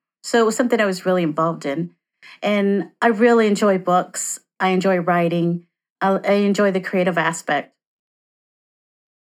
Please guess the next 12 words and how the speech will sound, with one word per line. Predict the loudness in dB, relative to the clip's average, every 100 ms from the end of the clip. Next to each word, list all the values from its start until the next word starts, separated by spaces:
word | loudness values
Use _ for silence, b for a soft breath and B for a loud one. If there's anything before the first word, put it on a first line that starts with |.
| 0
And | 2 2
so | 2 4
I |
ended | 4 2
up | 2 2
getting | 2 2 0 -2
a | -2 -2
degree | -2 0 0
in | 0
English. | 0 0 -2 -6 -14 _ _ _ _ _
And | -2 0 2 2
then | 2 2 2 0 -4